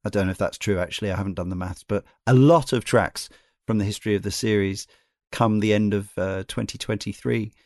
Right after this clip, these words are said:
I think it will be, so I've bought this game twice, and, all, well, the second time it was bought for me, and, uh, and all the extra content.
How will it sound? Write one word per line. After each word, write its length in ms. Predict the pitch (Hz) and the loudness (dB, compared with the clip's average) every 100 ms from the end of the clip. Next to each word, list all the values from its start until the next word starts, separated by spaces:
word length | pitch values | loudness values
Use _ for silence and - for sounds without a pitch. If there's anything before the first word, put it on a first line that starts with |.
| _ _ - | _ _ -8
I 60 | |
think 240 | - 113 117 | -2 -2 0
it 60 | |
will 80 | 110 | -4
be, 320 | 101 117 107 - _ _ _ _ _ | 0 0 0 -4 _ _ _ _ _
so 180 | - 135 | 2 4
I've 100 | 113 | 6
bought 180 | 147 139 | 6 6
this 140 | 107 | 2
game 260 | - 123 113 | 4 6 4
twice, 680 | - 139 123 - - - - _ - | 4 4 4 0 -4 -6 -8 _ -6
and, 440 | 104 101 98 - - | -2 0 -2 -6 -8
all, 200 | 104 101 | -8 -8
well, 300 | 110 101 - _ - | -6 -6 -6 _ -16
the 160 | 107 101 | -8 -4
second 280 | 101 92 | -4 -4
time 180 | 87 90 | -6 -6
it 40 | 95 | -6
was 80 | 87 | -6
bought 280 | 107 104 | -4 -4
for 160 | - 101 | -4 -6
me, 280 | 101 101 101 | -4 -4 -4
and, 420 | 107 95 95 92 - - | -6 -4 -4 -8 -12 -14
uh, 460 | 50 50 - - - | -12 -12 -14 -16 -16
and 140 | - 107 | -8 -4
all 80 | 113 | -2
the 120 | 107 | -2
extra 240 | - - | -2 -6
content. 680 | - 147 135 139 135 117 - | 2 4 4 4 4 2 -8